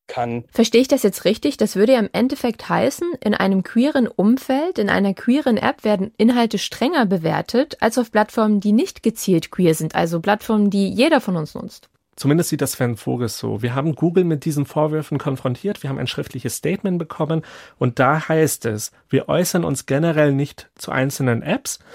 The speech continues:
Speaker 3: möchten aber klarstellen, dass wir bei der Darstellung von Intimität und Sexualität keinerlei Diskriminierung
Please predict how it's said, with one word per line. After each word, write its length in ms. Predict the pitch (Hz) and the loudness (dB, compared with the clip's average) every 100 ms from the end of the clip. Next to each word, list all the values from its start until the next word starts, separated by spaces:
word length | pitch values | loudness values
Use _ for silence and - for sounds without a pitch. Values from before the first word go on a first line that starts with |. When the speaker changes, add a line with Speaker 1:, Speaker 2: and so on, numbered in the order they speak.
| - - - | -20 -20 -4
Speaker 3:
möchten 260 | 143 165 165 | 0 0 0
aber 220 | - 139 | 0 0
klarstellen, 760 | - 139 185 202 - 180 175 165 | 0 0 0 0 0 2 2 0
dass 220 | 143 - | -2 -4
wir 80 | 143 | -6
bei 140 | 127 | -4
der 100 | 117 | -4
Darstellung 600 | 107 131 143 - 135 131 | -2 -2 -2 -4 -2 -4
von 180 | - 127 | -4 -6
Intimität 760 | 131 131 - 127 117 - 123 120 | -4 -4 -2 -2 -2 -2 -4 -4
und 180 | 127 110 | -8 -6
Sexualität 920 | - 185 - 165 151 - 151 - - | -6 -6 -4 -2 -2 -2 -4 -4 -10
keinerlei 580 | - 143 175 185 160 | -4 -2 2 2 2
Diskriminierung 880 | 151 156 - 147 131 123 156 165 151 | 0 -6 -6 -2 0 0 0 0 -2